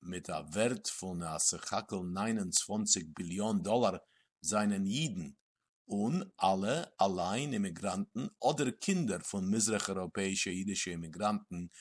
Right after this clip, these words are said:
kein Australier. Auf dem ersten Ort wird ausgerechnet der Sydneyer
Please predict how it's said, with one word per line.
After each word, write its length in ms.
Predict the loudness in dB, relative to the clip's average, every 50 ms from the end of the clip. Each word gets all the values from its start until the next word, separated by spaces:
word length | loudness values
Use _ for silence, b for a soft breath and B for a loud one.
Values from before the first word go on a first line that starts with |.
| B B _ _
kein 240 | 2 2 2 2 0
Australier. 640 | 2 2 2 2 4 4 2 2 2 0 -2 -6 -10 _ _ _ _ b b b b b b b b b b _
Auf 200 | -2 -2 -2 0
dem 140 | -2 0
ersten 460 | 2 2 2 4 4 2 2 2 0 0
Ort 460 | 0 2 2 0 0 -2 -6 -6 -6
wird 240 | -4 -4 -6 -4 -4
ausgerechnet 800 | -2 0 0 0 0 0 0 0 0 0 -2 -2 0 0 0 0
der 140 | -2 -2 2
Sydneyer 720 | 2 2 2 2 0 -2 0 0 0 0 -2 -4 -6